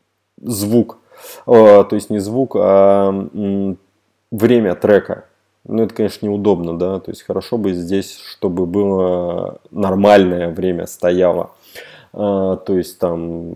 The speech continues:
одна минута, там, две секунды, там, ноль один, двоеточие, там, ноль два. Вот, а не просто значение в секундах, да, да еще вот с такой лютой погрешностью. Это первое, над чем можете поработать. И второе, вот вам еще, э, пища для размышлений.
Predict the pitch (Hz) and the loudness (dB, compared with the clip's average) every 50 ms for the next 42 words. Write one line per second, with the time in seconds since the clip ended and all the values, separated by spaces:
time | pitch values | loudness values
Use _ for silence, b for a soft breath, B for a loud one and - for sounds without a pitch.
0 | - - - - 95 90 95 98 92 92 92 95 104 113 117 117 117 107 92 87 | -14 -8 -4 -2 -2 0 0 0 0 0 -2 -2 -2 -2 -2 -2 -2 -4 -6 -6
1 | 85 85 82 85 90 87 - - 90 90 95 92 87 87 95 92 - - 87 - | -6 -8 -10 -12 -16 _ -20 -20 -20 -18 -18 -14 -8 -6 -6 -6 -6 -10 -12 -10
2 | - 90 87 87 82 92 82 - 85 82 87 90 92 90 90 92 90 92 110 120 | -8 -10 -8 -8 -10 -14 -14 -14 -12 -8 -4 -2 0 0 0 0 0 0 -2 -2
3 | 113 92 90 85 85 - - 98 98 92 - - - 87 85 85 85 87 87 92 | -2 -2 -4 -4 -4 -4 -4 -4 -4 -4 -6 -10 -12 -10 -10 -10 -10 -12 -14 -16
4 | 87 - - 82 82 82 85 92 92 90 82 80 80 80 85 82 - _ B B | -18 -18 -18 -18 -14 -10 -6 -4 -4 -4 -6 -6 -6 -6 -8 -8 -10 _ B B
5 | B B B B B B - 98 98 95 90 87 85 - 90 90 92 92 92 92 | B B B B B B -4 -2 0 2 2 0 0 0 -2 -2 0 0 -2 -2
6 | 92 95 95 87 - - 110 98 - - - 87 85 90 - - 92 95 95 90 | -2 -4 -4 -4 0 2 2 2 2 0 -6 -4 -4 -6 -10 -8 -6 -4 -4 -4
7 | - - - 104 98 98 95 90 87 85 82 - - - - 95 - - 110 107 | -4 -2 0 0 0 0 0 -2 -2 -4 -6 -8 -10 -10 -10 -10 -8 -4 -4 -4
8 | 95 87 85 85 85 85 90 90 85 82 85 85 82 - - 90 87 90 - - | -2 -2 -4 -4 -2 -2 -2 -2 -2 -2 -4 -6 -8 -8 -10 -10 -12 -12 -14 -16
9 | - 87 _ - 92 87 87 87 - 95 - - 90 85 87 90 82 - - _ | -18 -16 _ -10 -8 -8 -8 -8 -12 -12 -12 -12 -10 -8 -6 -8 -8 -10 -14 _
10 | - - _ - - 120 - - - - - - - 143 151 151 147 139 123 120 | -20 -20 _ -20 -20 -20 -18 -16 -12 -12 -10 -4 -2 0 0 0 0 0 -2 -4
11 | 120 117 120 110 104 98 - - 110 107 104 98 - _ - - 101 98 98 98 | -4 -6 -8 -10 -12 -10 -10 -10 -8 -8 -8 -10 -10 _ -8 -4 -4 -2 -2 -2
12 | 98 95 90 95 98 - - 113 120 131 139 127 113 107 - 110 95 95 95 - | -4 -6 -6 -10 -10 -4 -2 -2 0 0 0 2 0 0 0 -2 -2 -2 -4 -6
13 | - - - 104 101 95 95 - - - - 95 90 90 90 90 87 _ - 104 | -8 -8 -4 -2 -2 -2 -2 -4 -10 -12 -10 -8 -6 -4 -6 -6 -8 _ -10 -12
14 | - - - 87 87 87 92 92 87 90 95 92 - - 127 135 139 135 127 120 | -10 -10 -10 -8 -4 -4 -4 -4 -4 -6 -8 -10 -10 -6 -6 -4 -4 -4 -6 -8
15 | 117 _ | -8 _